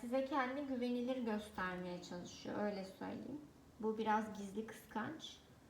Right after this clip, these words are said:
Ee, hani ona da belki cömert davranırsınız o, ya da o da sizden bir pay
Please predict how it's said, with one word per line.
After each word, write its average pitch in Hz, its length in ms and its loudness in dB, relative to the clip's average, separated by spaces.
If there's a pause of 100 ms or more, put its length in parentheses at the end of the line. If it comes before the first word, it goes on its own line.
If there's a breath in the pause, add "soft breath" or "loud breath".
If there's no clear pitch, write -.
(640 loud breath)
Ee, 214 240 2
hani 226 200 0
ona 240 340 4
da 226 100 4
belki 208 300 6
cömert 202 480 0
davranırsınız 190 760 0
o, 214 120 2 (160)
ya 233 160 2
da 233 60 2
o 240 180 4
da 240 80 4
sizden 196 540 0
bir - 280 -10
pay 202 260 6